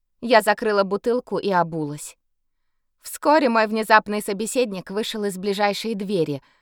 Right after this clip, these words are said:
в развалочку, потому что тело его напоминало кенгуриное.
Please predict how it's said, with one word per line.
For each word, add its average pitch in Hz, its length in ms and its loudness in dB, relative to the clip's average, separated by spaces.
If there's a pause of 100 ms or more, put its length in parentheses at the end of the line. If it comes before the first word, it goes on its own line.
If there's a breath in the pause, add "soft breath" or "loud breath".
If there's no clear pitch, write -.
(160)
в 285 100 -4
развалочку, 311 920 2 (360)
потому 262 320 2
что 247 180 2
тело 285 260 0
его 226 280 2
напоминало 220 600 2
кенгуриное. 208 840 -2